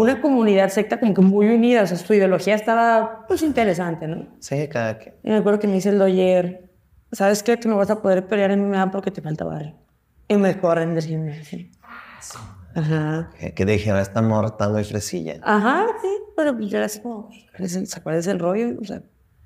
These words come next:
Speaker 1: una morra que trabaja, que vive sola, que la neta,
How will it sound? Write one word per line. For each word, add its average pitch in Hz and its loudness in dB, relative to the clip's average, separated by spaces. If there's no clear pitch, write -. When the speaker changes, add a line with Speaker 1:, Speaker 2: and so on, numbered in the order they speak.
Speaker 1:
una 254 2
morra 254 4
que 277 0
trabaja, 180 0
que 180 -4
vive 165 0
sola, 175 2
que 156 -4
la 175 0
neta, 220 2